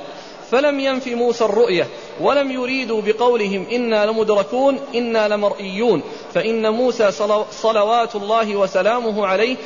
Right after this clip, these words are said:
نفى إدراكهم إياهم بقوله: "كلا"، وأخبر الله سبحانه، وأخبر الله سبحانه أنه لا يخاف دركهم بقوله: "ولقد أوحينا إلى موسى أن أسر بعبادي فاضرب لهم طريقا في البحر يبسا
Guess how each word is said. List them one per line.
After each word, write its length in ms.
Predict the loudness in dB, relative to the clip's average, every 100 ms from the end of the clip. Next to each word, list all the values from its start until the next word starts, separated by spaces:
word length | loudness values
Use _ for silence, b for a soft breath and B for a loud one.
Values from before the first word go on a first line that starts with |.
| B B
نفى 380 | -4 0 0 0
إدراكهم 640 | 0 2 2 0 -4 -6
إياهم 500 | -6 -2 0 0 -2 -6 B B -6
بقوله: 540 | 0 2 2 0 -4 -2
"كلا"، 360 | 0 0 -2 -4 B B 0
وأخبر 500 | 0 0 0 2 2
الله 360 | 2 0 0
سبحانه، 840 | -2 -4 -2 0 2 0 2 0 0 -8 -14 -16 -16 -16 -16 -16 -16 -12 -2
وأخبر 480 | 0 0 0 0 2
الله 360 | 2 0 0
سبحانه 760 | -4 -4 -2 0 0 0 0 0
أنه 460 | 0 0 0 2
لا 180 | 2 2
يخاف 420 | 2 0 0 0 -2 -8 0
دركهم 560 | 2 2 0 -2 -2 -4 -8 -16 B B -6
بقوله: 440 | -2 2 4 2 0 B B
"ولقد 380 | 0 2 0 0
أوحينا 680 | 0 0 0 0 0 0 0
إلى 300 | 0 0 0
موسى 380 | 0 0 2
أن 220 | 2 2 -2
أسر 320 | -4 -4 -4
بعبادي 680 | -2 -2 2 2 2 -2 -4
فاضرب 420 | -2 0 0 0
لهم 280 | 0 0 0
طريقا 480 | 0 0 0 0
في 160 | 0 -2
البحر 320 | -2 -2 -2
يبسا 600 | 0 0 0 0 0 0